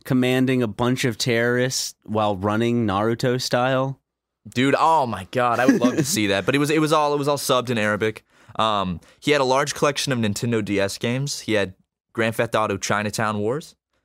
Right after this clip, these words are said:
Speaker 1: Never
Speaker 2: Uh,
Speaker 1: played that one.
Speaker 2: New Super Mario Bros.
Speaker 1: Played that.
Speaker 2: This one hits me on a personal level. He had Animal Crossing Wild World. So, uh,
Speaker 1: Really?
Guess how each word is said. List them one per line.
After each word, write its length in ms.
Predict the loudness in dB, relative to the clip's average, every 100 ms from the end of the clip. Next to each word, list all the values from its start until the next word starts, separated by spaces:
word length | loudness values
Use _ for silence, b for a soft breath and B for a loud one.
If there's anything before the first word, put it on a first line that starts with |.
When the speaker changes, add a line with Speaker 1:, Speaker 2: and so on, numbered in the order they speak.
| _ -8
Speaker 1:
Never 180 | -2
Speaker 2:
Uh, 100 | 0
Speaker 1:
played 180 | 0 0
that 160 | -2 0
one. 280 | -2 -4 -8 -20 -20 -6
Speaker 2:
New 160 | -2
Super 280 | 0 -2 -2
Mario 260 | -2 0 0
Bros. 420 | 0 0 -2 -10 _ -8
Speaker 1:
Played 200 | -4 -2
that. 320 | 0 0 -2 -4
Speaker 2:
This 220 | -2 0
one 120 | 2
hits 180 | 0 0
me 80 | 0
on 80 | 0
a 40 |
personal 380 | 0 -2 -2 -2
level. 320 | 0 -2 -6 -8 _ _ _
He 140 | _ -4
had 100 | 0
Animal 300 | 0 0 0
Crossing 360 | 0 0 0
Wild 260 | 0 0 -2
World. 280 | -4 -4 -10 _ _ _
So, 340 | -2 2 4
uh, 240 | 2 2 2
Speaker 1:
Really? 480 | 2 0 -4 -8